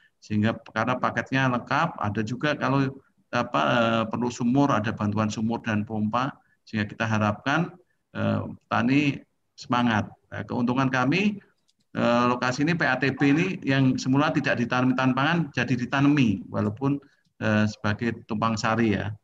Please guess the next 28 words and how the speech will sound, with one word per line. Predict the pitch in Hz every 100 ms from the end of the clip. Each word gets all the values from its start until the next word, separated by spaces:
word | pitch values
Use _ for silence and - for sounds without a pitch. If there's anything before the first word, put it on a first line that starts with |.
| -
tanaman | 98 98 98
sela. | 101 92 92 92 87 - _ _ - - _ -
Nah, | 95 90 98
ini | 117 165 135 - _
di | 117 113
dua | 110 113
ribu | 110 113 110
dua | 110 110
puluh | 123 143
ini | 147
jadi | 117
pilihan | 123 123 131 131 123 -
nom-, | 123 120
pertama. | - - 135 127 107 95 92 _ _ _ _ _
Eh, | 104 98 95 95 - _ _ _ -
untuk | 107 110
yang | 120 117 117 117 113 107
peningkatan | 117 117 113 120 - 123 123 120 120
I | 135
P, | - 135 156 214 202 - _ _ _ _ _
misalnya | - 107 107 110 120 113 - _ _ _ _
tanami | 110 107 117 110
sekali, | - 107 110 120 127 127 127
jadi | - 101 104
tanami | 104 104 104
dua | 101
kali | 95 101 110 117
setahun, | - 104 113 117 120